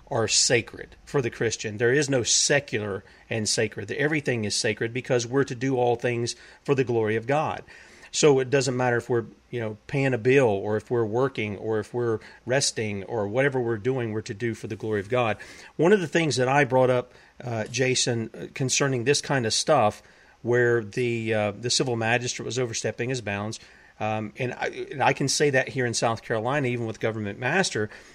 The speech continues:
was this idea of essential and non-essential businesses, because it clearly went against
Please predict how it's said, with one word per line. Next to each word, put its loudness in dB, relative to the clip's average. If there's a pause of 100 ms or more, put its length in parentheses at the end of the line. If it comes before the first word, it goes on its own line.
(160)
was 0
this -2
idea 2
of 0
essential 0
and -2
non-essential -4
businesses, -2 (440)
because 2
it -2 (160)
clearly 4
went -2
against -2